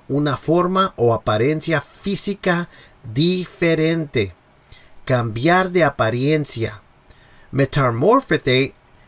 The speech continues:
en prosthenauton. Su apariencia cambió en su presencia. Marcos nueve dos, y hasta se cita el texto. En algunos casos puede ser más apropiado traducir esta expresión en Marcos nueve dos como,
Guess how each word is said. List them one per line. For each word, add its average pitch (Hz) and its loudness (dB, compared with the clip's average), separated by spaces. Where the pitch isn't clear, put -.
en 127 0
prosthenauton. 170 4
Su 160 4
apariencia 208 0
cambió 127 0
en 127 -2
su 113 -4
presencia. 110 -4
Marcos 110 -6
nueve 113 0
dos, 123 -4
y 110 -4
hasta 90 -8
se 95 -10
cita 208 -4
el 104 -4
texto. - -12
En 131 2
algunos 190 0
casos 175 -2
puede 160 2
ser 143 -2
más 165 0
apropiado 147 0
traducir 120 -2
esta 135 -4
expresión 120 -2
en 117 0
Marcos 123 -2
nueve 120 0
dos 151 2
como, 131 0